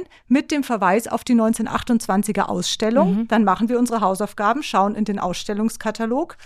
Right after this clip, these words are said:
Speaker 1: Da steht Eugen Buchtal. Und schon war Eugen Buchtal in der Provenienz im Katalog des Stuttgarter Kunstkabinetts.
Speaker 2: Mhm.
Speaker 1: Die zweite
Speaker 2: Mhm.
Speaker 1: Quelle, die dann das falsche Werk mit der
Speaker 2: Mhm.
Speaker 1: Sammlung Buchtal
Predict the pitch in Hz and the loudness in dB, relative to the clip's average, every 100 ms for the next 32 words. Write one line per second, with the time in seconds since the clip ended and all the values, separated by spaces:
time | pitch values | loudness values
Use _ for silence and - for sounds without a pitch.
0 | - - - 208 - 240 - 208 190 196 | -20 -6 2 2 2 -4 -2 -2 -2 -2
1 | 165 - 202 220 427 - - - - 254 | -8 -6 -2 -2 -4 -10 -20 -20 -6 0
2 | 240 240 214 220 254 214 226 220 226 214 | 2 4 2 2 0 0 0 0 -2 -4
3 | - 254 254 233 226 226 214 208 190 175 | -2 0 2 2 0 -2 -2 0 0 0
4 | 226 - - _ _ _ _ 226 226 233 | 0 -2 -10 _ _ _ _ 4 6 6
5 | 220 220 208 196 240 - 254 - 240 262 | 2 0 0 0 -4 -2 -2 0 2 2
6 | - 381 - 202 180 180 220 240 208 214 | 0 -4 -2 -2 0 2 6 6 6 0
7 | - 247 269 226 220 233 185 175 180 - | -2 2 6 6 6 6 2 0 -4 -10
8 | _ _ - 226 214 196 - - 226 226 | _ _ 2 2 2 0 0 4 4 2
9 | 202 185 180 196 196 202 196 214 190 208 | -2 -2 -2 -4 0 2 4 4 2 -4
10 | - - 180 185 | -6 -6 -4 -4